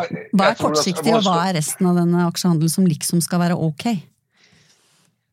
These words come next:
Speaker 2: Nei, og det blir mange detaljer, så tror jeg man skal huske at et embetsverk,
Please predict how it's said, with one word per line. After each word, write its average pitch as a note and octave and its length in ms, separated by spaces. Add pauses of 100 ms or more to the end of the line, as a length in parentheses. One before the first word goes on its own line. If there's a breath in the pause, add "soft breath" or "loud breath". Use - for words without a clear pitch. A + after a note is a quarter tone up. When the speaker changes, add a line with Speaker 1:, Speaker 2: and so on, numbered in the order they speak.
(160)
Speaker 2:
Nei, D3+ 160
og E3 140
det E3+ 100
blir E3 160
mange B2+ 240
detaljer, B2 480
så - 80
tror B2+ 160
jeg A#2+ 80
man A#2+ 160
skal A#2+ 300 (260)
huske A#2+ 320
at - 240
et A#2+ 160
embetsverk, A#2+ 800